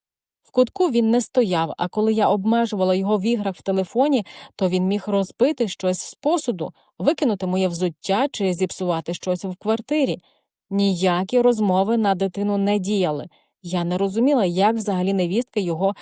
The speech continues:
виховувала, коли це взагалі без виховання. Я не витримала й тижня, а попросила з фаху мені допомогти, але й ми обоє не могли справитися з дитиною.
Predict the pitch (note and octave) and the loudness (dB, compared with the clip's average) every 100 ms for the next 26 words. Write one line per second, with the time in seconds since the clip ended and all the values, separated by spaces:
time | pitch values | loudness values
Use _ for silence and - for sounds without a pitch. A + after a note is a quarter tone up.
0 | - - F3+ G#3 - F4+ D4+ G#3 F3+ E3+ | -14 -8 0 0 2 2 4 2 2 0
1 | F#3+ A3+ - G3 G3 F3+ F#3 A3+ F#3+ G3 | 0 0 0 0 0 0 0 -2 -2 -2
2 | F#3 G#3+ D4+ C#4+ A#3+ E3 D#3 - _ _ | -2 -2 0 2 2 0 -6 -14 _ _
3 | _ _ _ _ _ F#3+ C4+ D#4+ A3+ F#3+ | _ _ _ _ _ 0 2 4 2 2
4 | A3+ A#3+ A3 G#3+ G#3 - F3+ E3+ E3+ E3 | 0 0 0 0 -2 -4 -4 -4 -4 -6
5 | E3+ F#3 F#3 G3+ - C#4 A#3+ - - F#3+ | -4 -6 -4 0 2 4 4 2 0 0
6 | A#3 B3 G#3+ F#3 F3+ F#3 F#3+ G3 G3 - | 0 -2 0 0 0 -2 -2 -2 -2 -2
7 | D#3+ D#3 - _ _ _ F3+ F#3+ F#3+ F3+ | -4 -4 -18 _ _ _ 0 2 2 0
8 | G3 A#3 - F3 E3+ E3 A3 B3+ G#3+ F3+ | 0 0 0 -2 -2 0 2 4 2 0
9 | F3 F3 G3 B3+ C#4 - F3+ E3 E3 E3+ | 0 0 0 0 -4 -4 -2 -2 -2 -4
10 | F#3 G3 G3 F3 F#3+ C4+ D#4 G#3+ D3+ | -2 -2 -2 -2 -2 0 0 0 -2